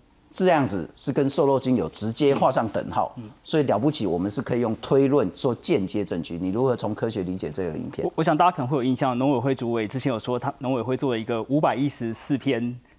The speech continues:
Speaker 3: 的一个文献的回顾，
Speaker 1: 是。
Speaker 3: 然后来告诉大家这个瘦，呃，莱克多巴胺对于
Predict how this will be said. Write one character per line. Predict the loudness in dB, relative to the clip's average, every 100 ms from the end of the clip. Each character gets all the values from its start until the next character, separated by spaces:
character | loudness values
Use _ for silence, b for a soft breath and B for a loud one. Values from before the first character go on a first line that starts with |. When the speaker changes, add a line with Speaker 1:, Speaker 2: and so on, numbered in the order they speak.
| -6
Speaker 3:
的 | -4
一 | -2
个 | -2 -2
文 | -4 -2
献 | 2 2
的 |
回 | 0 -4 -2
顾， | -2 -2 -8
Speaker 1:
是。 | -6 -2
Speaker 3:
然 |
后 | 0
来 | 0
告 | -2
诉 | 0
大 | 0 2
家 | 4 2 0 B -8
这 | -4
个 | -2 -2 -4 -12 -16
瘦， | -4 -2 -2 -2
呃， | -2 0
莱 | 0
克 | 2
多 | 2
巴 | 2 2
胺 | 2
对 | 2 0
于 | 0 -4